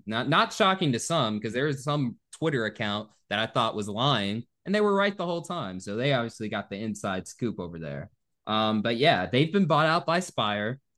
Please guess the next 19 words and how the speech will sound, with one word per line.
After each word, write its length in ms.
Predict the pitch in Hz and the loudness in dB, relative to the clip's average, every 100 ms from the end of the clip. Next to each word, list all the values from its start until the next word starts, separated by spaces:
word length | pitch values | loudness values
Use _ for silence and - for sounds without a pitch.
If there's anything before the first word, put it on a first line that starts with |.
| - | -8
'cause 140 | 131 | -8
Spire, 640 | - 110 123 143 151 147 135 | -4 0 2 4 2 0 -2
you 80 | |
know, 100 | 120 | -2
at 80 | 117 | -2
this 140 | 127 - | -4 -4
point 300 | 139 131 113 | 0 0 2
wants 220 | 120 - | -2 -2
to 80 | 113 | -2
take 220 | 127 123 | 0 0
over 200 | 123 131 | 0 0
the 100 | 131 | 0
world, 360 | 110 101 101 | 0 0 -2
apparently. 460 | 101 113 101 95 104 | -4 -4 -2 -2 -2
They 120 | 113 | -2
wanna 180 | 107 110 | -2 0
buy 240 | 104 107 | 0 0
out 180 | 113 120 | 2 2
everybody 600 | 113 104 98 95 123 139 | 0 -2 -4 -2 -2 -4